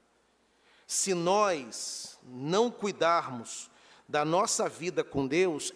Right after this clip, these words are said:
Ele próprio se encarrega de nos remover e colocar outro em nosso lugar. Porque a obra dele não pode parar. A obra do Senhor continua. Judas saiu, Matias entrou,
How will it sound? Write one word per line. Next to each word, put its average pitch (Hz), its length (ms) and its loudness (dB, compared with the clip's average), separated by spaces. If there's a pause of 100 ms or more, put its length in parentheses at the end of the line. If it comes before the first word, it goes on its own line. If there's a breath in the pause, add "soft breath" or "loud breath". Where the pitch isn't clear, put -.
Ele 220 320 0
próprio 180 560 2
se 170 360 -4
encarrega 160 800 -2 (300 loud breath)
de 147 160 -6
nos 170 240 -2
remover 156 680 0
e 202 40 -10
colocar 185 560 0
outro 202 400 4
em 151 40 -4
nosso 139 400 -6
lugar. 92 520 -14 (1300 loud breath)
Porque 202 240 2
a 170 80 4
obra 165 300 2
dele 147 500 -2 (680)
não 208 140 -4
pode 170 320 -6
parar. - 340 -16 (720 loud breath)
A 165 140 4
obra 180 240 4
do 160 100 -6
Senhor 165 300 0
continua. 185 580 -4
Judas 196 300 -6
saiu, 220 500 -4
Matias 180 460 -4
entrou, 208 520 0